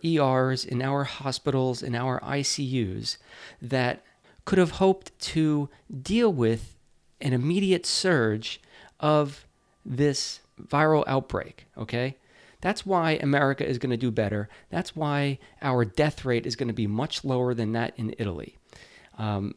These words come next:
from m-, my understanding as well in, uh, Italy, not everybody goes to their primary care doc, right?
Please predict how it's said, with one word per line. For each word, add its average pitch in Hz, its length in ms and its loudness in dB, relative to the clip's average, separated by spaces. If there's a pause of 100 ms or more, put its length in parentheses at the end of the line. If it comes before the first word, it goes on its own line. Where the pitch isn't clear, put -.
(460)
from 135 280 0
m-, - 100 -4
my 156 220 -2
understanding 139 720 -2 (340)
as 160 220 2
well 185 400 4
in, 135 400 4
uh, 113 320 0
Italy, 120 440 2 (680)
not 208 240 2
everybody 202 480 2
goes 170 320 2
to 165 100 0
their 151 140 4
primary 147 460 0
care 143 180 -2
doc, - 380 -6
right? 123 240 -4